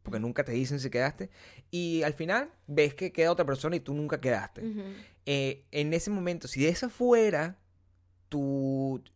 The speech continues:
Speaker 1: si tu goal es llegar a esa audición y no, a esas tres audiciones y no quedaste en ninguna de las tres audiciones, evidentemente, e-, er-, eres,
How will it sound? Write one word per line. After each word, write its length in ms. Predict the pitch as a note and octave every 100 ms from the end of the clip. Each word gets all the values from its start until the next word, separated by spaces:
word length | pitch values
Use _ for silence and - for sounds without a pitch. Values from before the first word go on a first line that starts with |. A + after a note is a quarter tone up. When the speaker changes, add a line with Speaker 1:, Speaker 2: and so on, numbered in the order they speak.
| _
Speaker 1:
si 260 | - - D3+
tu 240 | - D3+
goal 340 | D#3 A3 D#3+ -
es 220 | C#3 C3+ _ _
llegar 380 | - B2 C3 E3+
a 20 |
esa 160 | F#3+ F#3
audición 580 | F#3 F#3 - B2+ G#2 - -
y 100 | C#3
no, 180 | B2+ B2 -
a 160 | A2+ A2+
esas 180 | D3+
tres 120 | C3+ E3+
audiciones 400 | D#3 D3 A#2 -
y 100 | A#2
no 100 | A2
quedaste 280 | C#3+ D3+ E3+
en 60 |
ninguna 160 | C#3+ D3
de 40 |
las 60 | D#3+
tres 100 | D#3
audiciones, 320 | F3+ F#3 F#3 - - - - _ _
evidentemente, 920 | C#3 A2+ A2 G#2+ C3+ B2 G2 - - -
e-, 200 | G#2+ A#2
er-, 220 | A2+ A#2
eres, 280 | B2 A#2 A2+